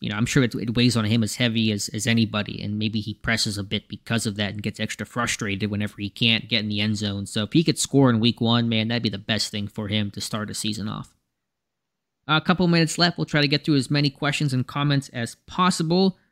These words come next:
Uh, Jamie says, "Dave admits, Dave admits the roster turnover. The credential talking heads avoid that truth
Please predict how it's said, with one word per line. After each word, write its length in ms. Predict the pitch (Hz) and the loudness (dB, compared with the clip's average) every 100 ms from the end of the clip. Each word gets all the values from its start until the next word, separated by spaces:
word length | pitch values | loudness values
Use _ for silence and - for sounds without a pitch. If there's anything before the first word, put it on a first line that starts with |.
| - | -4
Uh, 200 | 120 120 | 0 2
Jamie 400 | 127 160 160 156 | 4 4 6 4
says, 560 | - 156 147 147 143 | 4 4 4 4 2
"Dave 280 | - 156 180 | 2 4 6
admits, 380 | 175 147 165 - | 4 2 0 -2
Dave 480 | - 139 131 170 190 | -8 -4 4 4 4
admits 380 | 151 135 131 - | 2 2 0 -2
the 80 | |
roster 340 | 127 131 135 139 | 0 0 0 -2
turnover. 480 | - 139 131 143 135 | 2 6 6 6 4
The 140 | 123 | 2
credential 680 | - 135 120 160 202 - 143 | 2 0 4 4 4 4 0
talking 440 | - 135 131 131 | 2 0 0 0
heads 220 | 120 123 - | 0 0 0
avoid 400 | 110 120 147 147 | 0 2 2 2
that 240 | 120 - | 0 -2
truth 500 | - - 165 185 - | -6 0 2 0 -2